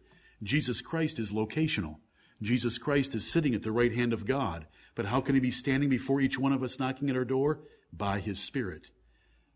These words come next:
But we can quench and grieve His Spirit. We believe this verse, and we claim it as our own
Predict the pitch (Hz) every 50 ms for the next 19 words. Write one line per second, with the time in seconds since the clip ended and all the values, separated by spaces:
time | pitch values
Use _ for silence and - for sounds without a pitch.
0 | _ _ _ - 104 101 117 113 117 107 95 - - - 127 123 120 - 104 104
1 | 95 110 135 131 117 - 113 104 98 - - 117 127 123 104 87 82 - - -
2 | - _ _ _ _ _ _ 113 120 139 147 127 127 123 131 147 160 160 131 160
3 | 165 160 139 151 165 180 196 190 - - - - - _ _ _ - 131 127 113
4 | 110 110 - 101 110 147 151 135 107 101 110 117 104 110 104 110 113 135 127 117
5 | 101 90 82 82 90